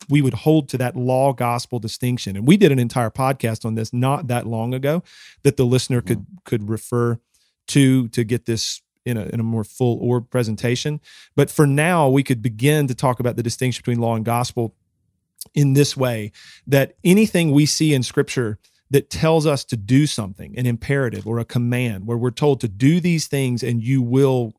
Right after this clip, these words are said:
Speaker 1: live forever, that is law.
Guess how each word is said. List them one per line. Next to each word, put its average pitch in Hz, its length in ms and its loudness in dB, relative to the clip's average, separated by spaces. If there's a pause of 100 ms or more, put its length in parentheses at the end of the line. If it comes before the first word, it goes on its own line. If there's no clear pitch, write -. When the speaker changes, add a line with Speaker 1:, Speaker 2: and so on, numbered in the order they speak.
(140)
Speaker 1:
live 120 500 0
forever, 110 680 -6 (340)
that 143 200 4
is 127 160 2
law. 113 500 -4